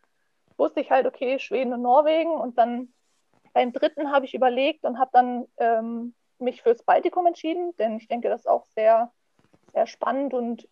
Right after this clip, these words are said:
jung und, äh, immer moderner werdend. Und da war es dann aber relativ schwierig, weil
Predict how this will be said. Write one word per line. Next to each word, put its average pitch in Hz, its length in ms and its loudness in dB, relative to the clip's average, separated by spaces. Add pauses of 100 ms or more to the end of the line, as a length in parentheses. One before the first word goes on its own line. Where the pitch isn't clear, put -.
jung 277 320 0
und, 240 460 -4
äh, 220 360 0
immer 254 220 2
moderner 247 540 -2
werdend. 320 560 2
Und 233 500 -2 (960)
da 269 320 6
war 269 160 6
es 277 60 -10
dann 269 160 -6
aber 233 300 4
relativ 247 400 2
schwierig, 247 640 -4 (460)
weil - 240 2